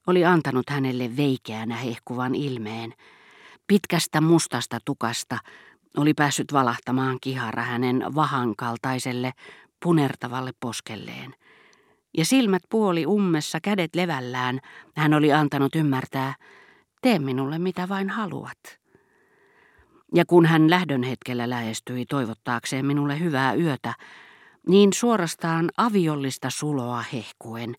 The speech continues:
minä silloin suutelin kummallakin puolella vahvaa kaulaa, joka ei mielestäni sillä hetkellä koskaan ollut tarpeeksi ruskea ja karhea,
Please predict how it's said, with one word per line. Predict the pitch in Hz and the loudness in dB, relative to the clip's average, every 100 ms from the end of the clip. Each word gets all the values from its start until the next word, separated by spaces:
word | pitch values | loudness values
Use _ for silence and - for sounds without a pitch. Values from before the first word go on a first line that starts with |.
| - - - - - | -16 -20 -20 -16 2
minä | 202 180 | 8 8
silloin | 151 151 135 131 | 6 2 2 0
suutelin | 127 139 107 110 113 123 | 0 -2 -4 -6 -6 -4
kummallakin | 143 113 110 104 117 113 | -2 -2 -4 -8 -8 -8
puolella | 123 117 107 107 | -8 -8 -8 -8
vahvaa | 107 110 - 98 98 | -8 -8 -8 -10 -10
kaulaa, | - 113 104 101 - - - - - - - - _ _ _ _ - | -10 -10 -10 -12 -10 -12 -14 -20 -20 -20 -20 -20 _ _ _ _ 0
joka | 180 151 135 123 - | 2 2 0 -4 -6
ei | 175 170 | -6 -4
mielestäni | 180 165 143 - 151 147 | -2 -2 -4 -6 -2 -2
sillä | 160 143 | -2 -4
hetkellä | 147 147 - 156 160 | -4 -8 -6 -6 -2
koskaan | 202 - 135 135 - | -4 -6 -6 -6 -4
ollut | 170 143 - | -2 -2 -4
tarpeeksi | - 151 147 - 135 127 - 139 | -2 -2 -2 -6 -8 -6 -8 -6
ruskea | 156 156 - - 123 131 - - - - | -6 -6 -10 -8 -6 -6 -8 -16 -20 -6
ja | 165 156 | -2 0
karhea, | 175 165 156 131 131 107 | 2 2 0 -6 -10 -8